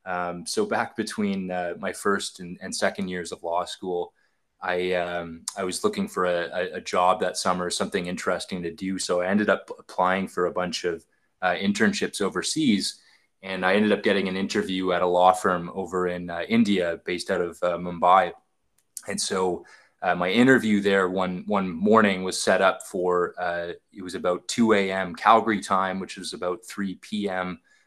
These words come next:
uh, Mumbai time. And I had set my alarm for about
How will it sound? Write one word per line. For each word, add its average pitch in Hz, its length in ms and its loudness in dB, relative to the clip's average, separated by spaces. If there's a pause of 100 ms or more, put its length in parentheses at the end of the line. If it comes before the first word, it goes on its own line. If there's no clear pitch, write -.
(120)
uh, 92 160 -2
Mumbai 104 540 8
time. 90 480 -2 (440)
And 90 300 -8
I 101 120 0
had 98 160 2
set 131 280 2
my 113 120 2
alarm 98 580 2
for 92 200 -2
about 85 340 -4